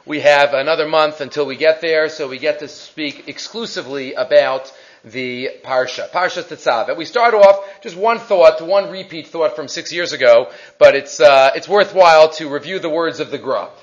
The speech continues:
Words of the Gra on the first pasuk of this week's Parsha, and what the pasuk does not say. One would expect, as we spoke about last week, the, um,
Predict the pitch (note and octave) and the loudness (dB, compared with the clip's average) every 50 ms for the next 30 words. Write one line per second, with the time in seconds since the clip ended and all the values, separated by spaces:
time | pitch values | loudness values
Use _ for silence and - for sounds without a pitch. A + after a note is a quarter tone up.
0 | _ _ _ _ - A3 A3+ A3+ A3+ G3+ E3+ F3+ C3+ F3 G3 F#3+ F#3+ F#3+ F#3+ F3 | _ _ _ _ 0 0 0 0 0 -4 -8 -4 2 6 6 8 8 8 6 4
1 | E3+ E3+ E3+ E3 - F#3+ G3+ G3+ F#3 - - - - - - F3+ G3 F#3+ F#3+ - | 0 0 -2 -2 -2 0 -2 -2 -2 -4 -8 -12 -14 -4 2 4 4 4 2 0
2 | D#3+ D3+ C#3 - - D#3+ D#3 D3 D3 C#3 B2+ - - - _ _ C#3+ F3 - - | -4 -6 -4 2 6 8 10 10 8 6 4 -8 -18 -20 _ _ -10 -10 -10 -8
3 | - - D3 - - - F3 E3+ E3 D#3 - A3+ B3 C4+ B3+ - - - - - | -10 -10 -10 -10 -4 0 0 2 2 0 0 0 2 2 0 -2 -6 -16 -20 -20
4 | _ - F3 F3+ E3+ F3 E3+ F#3 F#3+ F#3+ - G3 - F#3+ F#3+ F#3 G3 G3 - G3 | _ -4 -2 -2 -2 2 4 4 4 4 2 -2 0 2 0 0 0 -6 -10 -10
5 | F#3+ - G#3+ A3+ A3 G#3+ G#3 - - E3+ C3 G#2+ G2 - - - _ _ _ _ | -12 -8 -6 -4 -4 -4 -4 -6 -6 -6 -4 -4 -6 -8 -10 -20 _ _ _ _
6 | C#3+ D#3+ F3 E3+ F3 E3+ D#3+ - - - - B3 B3 A3+ - - - - - - | -4 -2 -2 -2 -2 -6 -8 -10 -10 -8 -6 -4 -2 -2 -4 -4 -8 -12 -12 -6
7 | D#3 F3+ F#3 F3+ F3+ E3 - - G3+ G#3 G#3 G#3 G#3 F3+ F3+ E3 D#3+ E3+ G3+ A3+ | -2 -2 -2 -4 -6 -14 -10 -4 -2 -2 -2 0 0 0 0 2 0 -2 -2 -2
8 | A3 - - - E3+ C3+ A2 - _ _ _ _ _ _ A#2 C3 E3 F3 E3 D3+ | -4 -8 -12 -14 -14 -16 -16 -16 _ _ _ _ _ _ -16 -14 -12 -10 -10 -10
9 | D3+ D3 - _ _ _ _ _ _ _ _ - C#3 C#3+ C#3 C#3 C3 C3+ C3 C3 | -12 -14 -16 _ _ _ _ _ _ _ _ -6 -2 -2 -2 -2 -2 -6 -8 -10
10 | C3 | -14